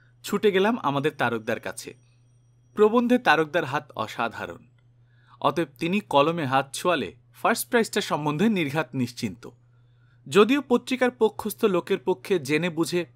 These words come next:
বিশেষ কাউকে প্রতিযোগিতায় নামতে প্ররোচনা দেয়া বেআইনি, কিন্তু ভাঙবার জন্যই তো আইন,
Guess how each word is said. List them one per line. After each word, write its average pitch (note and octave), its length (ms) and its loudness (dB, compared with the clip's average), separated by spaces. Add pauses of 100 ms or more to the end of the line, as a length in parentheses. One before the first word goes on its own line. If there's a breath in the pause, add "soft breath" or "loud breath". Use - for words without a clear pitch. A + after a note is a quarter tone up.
বিশেষ C3 400 -4
কাউকে G3+ 280 -4
প্রতিযোগিতায় E3+ 680 -2
নামতে C3+ 360 -2
প্ররোচনা D3 600 -4
দেয়া D3+ 180 0
বেআইনি, A#2+ 580 -2 (880)
কিন্তু C#3 240 -4
ভাঙবার C3 460 0
জন্যই C#3+ 320 -2
তো - 140 -8
আইন, C#3 340 -6